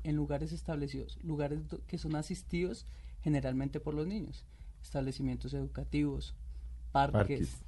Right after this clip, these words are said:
Speaker 1: mm, sitios de videojuego,
Speaker 2: Ujú.
Speaker 1: en fin, sitios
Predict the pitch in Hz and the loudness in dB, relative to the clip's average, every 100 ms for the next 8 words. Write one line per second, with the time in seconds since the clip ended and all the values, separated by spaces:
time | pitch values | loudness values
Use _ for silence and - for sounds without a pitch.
0 | - - - - - - - - 180 156 | -10 -10 -10 -10 -8 -10 -10 -8 -2 -2
1 | 139 - - 147 139 151 143 151 143 143 | -2 -2 6 6 8 4 6 6 6 6
2 | 139 147 143 143 147 - 113 92 101 110 | 4 2 2 2 -4 -2 0 4 4 2
3 | 147 175 135 - 165 - 180 - | 2 2 2 0 -2 0 -2 -4